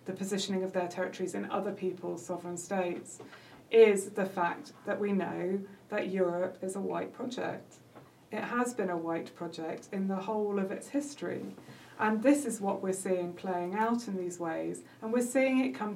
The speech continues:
together with ideas around neoliberal economics. We're seeing it coming together in kind of increasing levels of inequality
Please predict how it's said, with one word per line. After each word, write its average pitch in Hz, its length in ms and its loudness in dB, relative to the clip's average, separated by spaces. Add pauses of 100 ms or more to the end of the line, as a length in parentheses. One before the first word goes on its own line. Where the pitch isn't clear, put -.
together 190 580 0
with 190 100 -2
ideas 214 580 6
around 190 360 0
neoliberal 185 460 2 (100)
economics. 226 640 -2 (420)
We're 220 220 4
seeing 226 280 8
it - 80 -8
coming 190 480 0
together 190 600 -2 (180)
in 185 100 4 (220)
kind 196 120 -2
of 190 80 -2
increasing 202 560 0
levels 190 300 -2
of 170 100 -10
inequality 196 720 -4